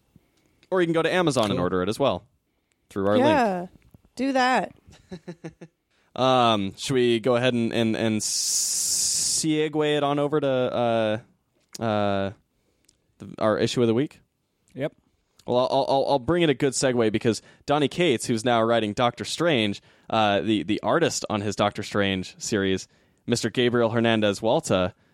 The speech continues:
Speaker 1: also the artist on this week's issue of the week, which is Vision number twelve, uh, as recommended by Hassan Otsman Elhau, uh, from Strip
Speaker 2: Heyo.
Speaker 1: Panel Naked and, uh, uh, Panel by Panel. Vision number twelve, guys, the conclusion of Tom King and Gabriel Hernandez Walta's,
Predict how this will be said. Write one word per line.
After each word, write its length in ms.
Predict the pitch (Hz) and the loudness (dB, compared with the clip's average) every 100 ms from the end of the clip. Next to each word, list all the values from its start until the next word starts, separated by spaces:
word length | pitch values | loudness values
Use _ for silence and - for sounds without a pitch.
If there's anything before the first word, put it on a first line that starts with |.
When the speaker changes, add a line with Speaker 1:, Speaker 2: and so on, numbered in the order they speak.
| _ _ - | _ _ -4
Speaker 1:
also 360 | 135 180 131 | -2 0 0
the 160 | 107 104 | 2 2
artist 420 | 95 95 92 - - | 2 0 -2 -8 -4
on 260 | 92 90 | -2 -2
this 160 | 95 - | -4 -2
week's 240 | 104 - | -2 -2
issue 240 | - 113 113 | -4 -2 0
of 60 | |
the 60 | 110 | 0
week, 200 | 160 - | 0 -2
which 100 | 120 | -6
is 100 | 120 | -4
Vision 260 | 165 180 | -2 0
number 180 | 185 185 | 0 0
twelve, 500 | 180 226 220 170 170 - _ _ _ - | 0 0 2 0 -2 -10 _ _ _ -2
uh, 240 | 117 110 | 0 2
as 220 | - 135 139 | 2 0 0
recommended 460 | 147 147 139 139 | 0 0 0 0
by 260 | 127 127 120 | 2 2 2
Hassan 440 | 123 131 - 131 | 0 -2 0 0
Otsman 380 | 104 120 127 120 | 0 0 0 0
Elhau, 440 | 160 156 90 - - _ _ _ _ _ - | 0 -2 -4 -6 -10 _ _ _ _ _ -6
uh, 200 | 101 90 | 0 0
from 260 | - 101 143 | 2 0 2
Strip 180 | 131 | 2
Speaker 2:
Heyo. 60 | 127 | 2
Speaker 1:
Panel 160 | 117 101 | 2 2
Naked 460 | 110 120 135 127 | 2 0 0 0
and, 500 | 120 104 101 98 98 | 0 0 0 0 0
uh, 460 | 95 92 92 92 87 | 0 0 0 -2 -4
uh, 240 | - 92 90 | -4 -6 -6
Panel 220 | - 101 | -8 -10
by 100 | 90 | -10
Panel. 380 | - 160 113 - _ _ _ _ | -4 -2 -2 -4 _ _ _ _
Vision 220 | 139 165 175 | 0 2 2
number 160 | 165 | 2
twelve, 320 | 139 160 117 | 2 2 2
guys, 240 | 110 98 - | 2 2 0
the 60 | - | -2
conclusion 680 | 117 - 185 196 127 92 - | -4 0 2 4 2 0 -4
of 140 | - - | -8 -4
Tom 240 | 143 139 | 0 0
King 240 | 127 135 | 0 0
and 100 | 120 | 0
Gabriel 320 | 107 117 117 113 | 2 2 2 2
Hernandez 400 | 110 107 101 95 | 0 0 0 0
Walta's, 720 | 104 104 107 98 - - | 0 2 0 0 -2 -6